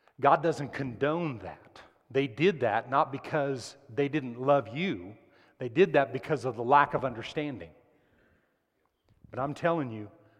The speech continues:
God's word says, if you will learn to get rid of that stuff,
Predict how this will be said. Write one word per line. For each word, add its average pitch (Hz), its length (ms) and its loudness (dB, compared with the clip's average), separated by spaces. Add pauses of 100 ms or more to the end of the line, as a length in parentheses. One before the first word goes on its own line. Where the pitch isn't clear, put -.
(960)
God's 127 220 -2
word 160 280 0
says, 110 460 -8
if 113 180 -14
you 147 320 -6
will 180 480 -2
learn 117 400 -4 (760)
to 120 80 -10
get 110 260 -10
rid 131 320 -4
of 165 60 -2
that 165 240 -2
stuff, 185 340 -6